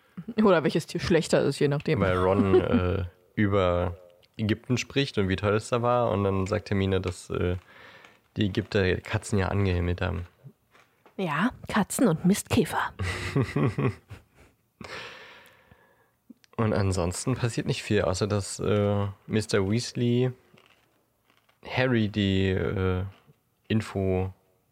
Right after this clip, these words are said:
Speaker 2: direkt steckt, dass Sirius Black auf der Jagd nach ihm ist, weil er nicht möchte, dass Harry, äh, ihm hinterherjagt.
Speaker 1: Ja,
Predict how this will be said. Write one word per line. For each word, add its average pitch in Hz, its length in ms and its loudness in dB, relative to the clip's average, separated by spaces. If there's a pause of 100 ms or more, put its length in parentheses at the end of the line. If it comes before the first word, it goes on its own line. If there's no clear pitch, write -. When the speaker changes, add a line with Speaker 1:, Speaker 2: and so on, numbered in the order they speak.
Speaker 2:
direkt 104 340 -2
steckt, - 360 -4 (120)
dass - 500 -6 (520)
Sirius 98 440 -2
Black - 360 -4
auf 92 100 -4
der 90 260 0
Jagd 90 320 -2
nach - 200 -8
ihm 123 260 -2
ist, - 460 -4 (2250)
weil 98 200 0
er 92 140 2
nicht 95 240 -2
möchte, 104 260 -4
dass 101 280 -4
Harry, 110 420 2
äh, 107 420 -2 (180)
ihm 113 140 0
hinterherjagt. 104 720 -2 (3000)
Speaker 1:
Ja, - 140 2